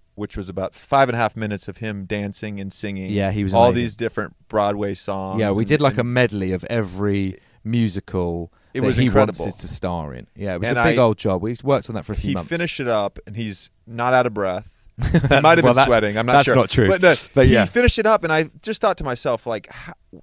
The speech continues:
Speaker 1: this guy is incredibly talented."
Speaker 2: Yeah.
Speaker 1: Incredibly talented. And a couple weeks later, I was actually reading an article, uh, about you.
Speaker 2: Yeah.
Speaker 1: It was a Q and A, and you told this story, and I want you to tell this story about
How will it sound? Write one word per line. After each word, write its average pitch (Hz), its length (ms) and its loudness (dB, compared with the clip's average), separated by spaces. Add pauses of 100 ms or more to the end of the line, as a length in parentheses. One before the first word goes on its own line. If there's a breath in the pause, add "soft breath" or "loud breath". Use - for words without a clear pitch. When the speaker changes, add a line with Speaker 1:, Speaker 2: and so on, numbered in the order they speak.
Speaker 1:
this 214 340 -10
guy 95 380 -4
is 76 260 -12
incredibly 120 720 -6
talented." - 840 -12
Speaker 2:
Yeah. 101 160 -2 (180)
Speaker 1:
Incredibly 143 400 -2
talented. 92 540 -14 (800)
And 147 120 -4
a 147 80 0
couple 240 300 -6
weeks 185 260 -8
later, 127 460 -2 (220)
I 127 80 -2
was 127 320 -6 (160)
actually 123 320 -4
reading 113 320 -2
an 110 40 -6
article, 107 600 -4
uh, 98 200 -6
about 98 320 -2
you. 107 400 -2
Speaker 2:
Yeah. 104 200 -2 (360 soft breath)
Speaker 1:
It 107 140 -4
was 113 140 -4
a 104 40 -8
Q 139 260 -4
and 113 80 -6
A, 101 340 -4
and 95 260 -12 (440)
you 156 120 -6
told 202 300 2
this 165 100 0
story, 143 200 0
and 131 60 2
I 139 40 2
want 175 180 -2
you 165 80 -8
to 143 60 -12
tell 147 120 0
this 120 140 -4
story 113 480 -4
about 98 600 -4